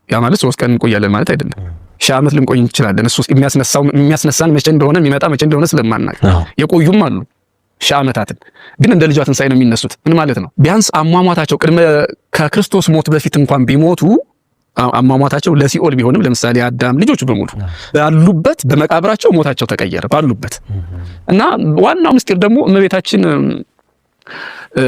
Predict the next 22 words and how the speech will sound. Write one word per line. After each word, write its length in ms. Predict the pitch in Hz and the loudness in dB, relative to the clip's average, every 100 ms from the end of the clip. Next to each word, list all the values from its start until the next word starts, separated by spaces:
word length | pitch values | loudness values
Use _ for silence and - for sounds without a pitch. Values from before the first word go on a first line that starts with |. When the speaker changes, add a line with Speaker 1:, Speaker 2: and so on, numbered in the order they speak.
| 123 | 0
Speaker 1:
የያዘችው 460 | 120 151 160 160 170 | 2 2 2 2 2
ስጋ 180 | 160 160 208 | 2 2 0
አዳም 280 | 170 160 185 | 0 0 0
ከመበደሉ 420 | 165 151 143 151 | 2 2 2 2
በፊት 220 | 147 170 | 2 0
የነበረውን 500 | 151 151 131 147 143 131 | 0 0 0 0 2 2
ንጽሐ 240 | 139 - 175 | 2 0 -2
ጠባይ 300 | - 151 143 | 0 0 2
ይዛ 200 | 139 139 135 | 2 2 0
ነው 120 | 120 110 | -2 -4
የተገኘችው፣ 480 | 107 147 139 135 - | -2 0 2 2 0
የተገለጠችው 540 | 139 127 123 123 - | -2 0 0 -2 -2
ስለምንል 460 | 135 175 202 240 359 - | 0 2 4 4 2 -2
የወደቀ 320 | - 139 143 - | 0 2 2 0
ስጋ 160 | 123 139 | 0 0
ነው 120 | 131 | 2
የእሷ 260 | 135 - 127 | 0 0 -2
ስንል 280 | - 202 294 | 2 2 0
የሚ-፣ 200 | - 156 | 0 0
የሚያበላሸው 560 | 175 165 165 185 202 220 | 2 0 2 0 0 0
ይሄንን 300 | 131 113 98 | 0 -2 -6
ነው። 100 | 90 | -8